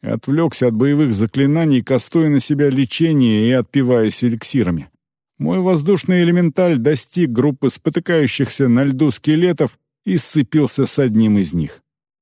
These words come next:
"Больше элементалей не колдуй!" — распорядилась Ратри. "Мешают стрелять из лука!"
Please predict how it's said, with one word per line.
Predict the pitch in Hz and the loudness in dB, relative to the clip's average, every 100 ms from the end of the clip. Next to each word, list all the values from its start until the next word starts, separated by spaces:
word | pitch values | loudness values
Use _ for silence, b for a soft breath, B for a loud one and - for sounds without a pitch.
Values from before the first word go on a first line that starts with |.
| _ _ | _ _
"Больше | - 190 226 - 247 | -6 0 0 2 0
элементалей | 247 254 247 247 247 240 | 2 4 2 2 2 2
не | 233 240 | 2 2
колдуй!" — | 233 240 233 254 120 - - | 2 2 2 2 2 -2 -4
распорядилась | - 110 - 143 135 147 123 | -4 -2 -2 0 0 0 0
Ратри. | 156 147 - 90 | 0 0 0 -6
"Мешают | 76 123 190 269 285 | -2 -2 0 0 -2
стрелять | - 254 247 254 226 | 0 -2 2 0 0
из | 254 | 0
лука!" | 254 269 170 92 | 2 0 0 -4